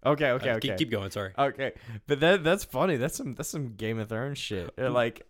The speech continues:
Speaker 1: as, as is tradition in the Bible. <laughs>
Speaker 2: My favorite part about that, that I never noticed,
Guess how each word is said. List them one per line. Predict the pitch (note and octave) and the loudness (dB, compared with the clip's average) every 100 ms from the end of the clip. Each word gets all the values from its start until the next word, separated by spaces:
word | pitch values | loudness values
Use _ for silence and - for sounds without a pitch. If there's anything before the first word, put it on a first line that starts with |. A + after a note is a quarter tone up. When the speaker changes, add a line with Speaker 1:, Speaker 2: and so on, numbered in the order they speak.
| - | -4
Speaker 1:
as, | G#2+ A2+ G2 | 0 0 -4
as | - F#2 F2 | -8 -8 -8
is | F2 - | -12 -10
tradition | G2+ F#2 F2 F#2+ F#2 | -8 -4 -6 -6 -6
in | F#2 | -6
the | |
Bible. | F2 F#2 F#2 G#2 - - | -4 -4 -2 -6 -10 -4
<laughs> | D#3+ | 0
Speaker 2:
My | D#3 F3+ | 2 4
favorite | G3 A#3 | 4 4
part | D3+ D#3 | 4 2
about | F3+ | 2
that, | F3+ D3+ | 0 0
that | C3 | 4
I | B2 | 4
never | A#2+ C3+ A#2 | 4 2 4
noticed, | A2 B2+ D#3 | 4 4 2